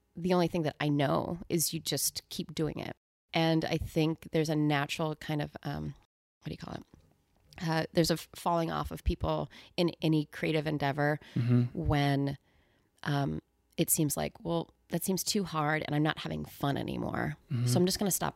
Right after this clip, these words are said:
Speaker 1: doing it." And I think for people who really kind of live for whatever their, their art is,
Speaker 2: <laughs>
Speaker 1: um, you just keep, you push through it,
Speaker 2: Mm-hmm.
Speaker 1: even though it's difficult and you don't like yourself. <laughs>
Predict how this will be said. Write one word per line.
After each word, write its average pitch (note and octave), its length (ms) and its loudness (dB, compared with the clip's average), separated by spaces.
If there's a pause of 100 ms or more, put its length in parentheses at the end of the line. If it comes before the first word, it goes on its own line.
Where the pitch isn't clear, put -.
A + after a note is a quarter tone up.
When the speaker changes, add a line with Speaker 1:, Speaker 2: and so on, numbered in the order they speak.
Speaker 1:
doing D3 280 0
it." D#3 200 -8
And E3 100 -2
I D#3 60 2
think F3 260 -4
for E3 140 -6
people E3 360 -2
who D#3+ 140 -2
really D3 540 0 (800)
kind E3+ 200 2
of D3+ 80 0
live D#3 520 2 (160)
for A#3+ 320 2
whatever A3+ 480 -2
their, A#3 360 0 (200)
their A3 180 -2 (100)
art G#3 440 -2 (260)
is, A3 540 -2 (100)
Speaker 2:
<laughs> B2+ 80 2
Speaker 1:
um, D#3 760 4 (120)
you F#3 220 2
just D#3+ 420 2 (500)
keep, - 220 -4 (180)
you F3 120 2
push - 260 0
through - 200 -6
it, - 140 -8 (220)
Speaker 2:
Mm-hmm. A#2 280 6 (120)
Speaker 1:
even F#3 220 4
though E3+ 80 6
it's - 140 -2
difficult D#3 560 0 (360)
and D3+ 180 2
you D3 200 0 (120)
don't D#3+ 180 2
like C3+ 200 -2
yourself. - 320 0 (220)
<laughs> - 160 2